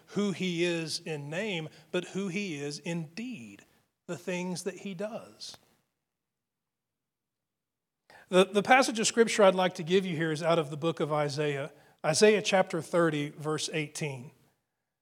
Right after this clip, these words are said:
Isaiah thirty, verse eighteen.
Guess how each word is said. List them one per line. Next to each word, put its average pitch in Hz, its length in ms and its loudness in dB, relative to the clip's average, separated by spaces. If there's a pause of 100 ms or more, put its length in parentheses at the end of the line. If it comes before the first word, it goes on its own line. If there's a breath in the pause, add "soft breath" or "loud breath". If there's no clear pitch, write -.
(840)
Isaiah 190 400 2
thirty, 185 360 4
verse 165 340 0
eighteen. 156 520 -6